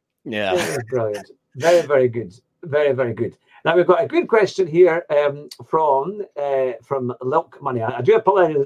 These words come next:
Speaker 2: apologize if I'm not pronouncing that correctly, but that's just what it, what it looks like here on the, on the details. Um, what is your dream car?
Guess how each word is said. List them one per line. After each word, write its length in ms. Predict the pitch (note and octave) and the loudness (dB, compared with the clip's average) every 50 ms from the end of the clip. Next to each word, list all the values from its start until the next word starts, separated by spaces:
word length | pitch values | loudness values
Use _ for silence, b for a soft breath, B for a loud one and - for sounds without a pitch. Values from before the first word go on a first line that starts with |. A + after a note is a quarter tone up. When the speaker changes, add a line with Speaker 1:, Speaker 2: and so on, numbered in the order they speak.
| - | -2
Speaker 2:
apologize 540 | B2+ - - E3 E3 C#3+ B2 C3 A#2 A2+ G2 | -8 -6 -2 0 0 0 0 -2 -4 -4 -6
if 40 | - | -8
I'm 80 | A2 A#2+ | -8 -8
not 180 | C3+ B2 - - | -8 -8 -8 -8
pronouncing 400 | - B2 B2 C3 B2+ - G#2+ G#2+ | -6 -4 -4 -4 -6 -10 -16 -14
that 140 | G#2+ G2 - _ - | -14 -14 -16 _ -10
correctly, 320 | - A2+ - - - - - _ _ _ _ _ _ | -10 -10 -10 -10 -14 -20 -20 _ _ _ _ _ _
but 80 | - A2+ | -6 -4
that's 200 | B2+ C3 C3 B2 | -2 -2 -2 -4
just 260 | - C#3+ C3 - - - | -4 -4 -4 -4 -2 -2
what 80 | B2+ A#2 | -2 -2
it, 120 | - - _ | -2 -6 _
what 140 | C#3 C3 A2 | -2 -2 -2
it 80 | A2 A2 | 0 -2
looks 240 | C3+ D3 C#3 - - | -4 -6 -6 -8 -8
like 160 | A#2 A2+ - | -8 -8 -8
here 220 | - C3+ B2+ A#2 A#2 - | -6 -4 -4 -4 -4 -4
on 160 | B2+ B2 A#2+ | -4 -2 0
the, 200 | A#2+ A#2 A#2 - - | 0 -2 -2 -2 -2
on 140 | C3+ B2+ B2+ | -2 2 2
the 60 | B2 | 2
details. 400 | A#2+ D3+ B2+ C#3+ C#3 B2+ B2 _ _ _ _ _ - | 2 0 -2 0 0 -2 -2 _ _ _ _ _ -4
Um, 120 | D3 D3 - | -4 -4 -2
what 320 | - B2+ - B3+ - - | 2 4 4 4 4 2
is 140 | C#4+ G3 D#3+ | -6 -4 2
your 280 | A3 A3 A3 A3 G#3 F#3 | 4 4 4 4 2 -2
dream 360 | B2 C3 G3+ A3+ G#3+ G3 - | 0 0 0 0 0 -4 -2
car? 380 | - F#3 F#3+ D#3 A2+ F2 D2+ | 0 0 0 0 0 -4 -10